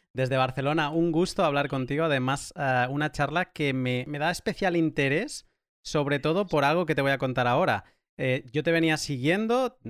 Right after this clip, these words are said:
había escuchado hablar de ti, pero desde el momento en que dije,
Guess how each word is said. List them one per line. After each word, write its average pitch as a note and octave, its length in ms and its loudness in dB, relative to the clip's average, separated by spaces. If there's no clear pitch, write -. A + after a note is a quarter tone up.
había A2+ 200 -4
escuchado B2 340 -2
hablar A#2 260 0
de A#2+ 120 -4
ti, E3 220 -6
pero C#3+ 280 2
desde C#3 260 -2
el C#3 80 -2
momento D#3+ 420 0
en A3 100 -4
que C#3+ 520 -2
dije, B2+ 760 -6